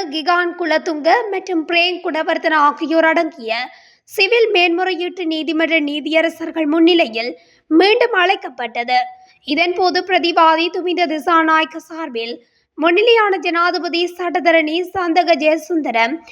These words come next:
மேலதிக சமர்ப்பணங்களை முன்வைத்துள்ளார். இதையடுத்து மேலதிக சமர்ப்பணங்களை முன்வைப்பதற்காக எதிர்வரும் முப்பத்தி ஓராம் தேதிக்கு மனு ஒத்திவைக்கப்பட்டது. மன்னார்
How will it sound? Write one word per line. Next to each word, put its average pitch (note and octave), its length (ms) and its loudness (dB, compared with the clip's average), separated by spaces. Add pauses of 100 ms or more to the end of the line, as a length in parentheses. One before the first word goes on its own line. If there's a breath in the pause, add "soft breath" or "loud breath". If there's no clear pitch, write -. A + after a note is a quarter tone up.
(240 loud breath)
மேலதிக G4+ 580 2
சமர்ப்பணங்களை E4+ 800 0
முன்வைத்துள்ளார். B3+ 840 -2 (540)
இதையடுத்து F4+ 460 0
மேலதிக E4+ 480 -2
சமர்ப்பணங்களை E4 720 -2
முன்வைப்பதற்காக D#4 920 0
எதிர்வரும் E4 520 -2
முப்பத்தி F4 360 -4
ஓராம் E4 300 0
தேதிக்கு D#4 500 0 (580 loud breath)
மனு E4+ 380 4 (140)
ஒத்திவைக்கப்பட்டது. B3+ 1000 0 (1040)
மன்னார் F#4 560 0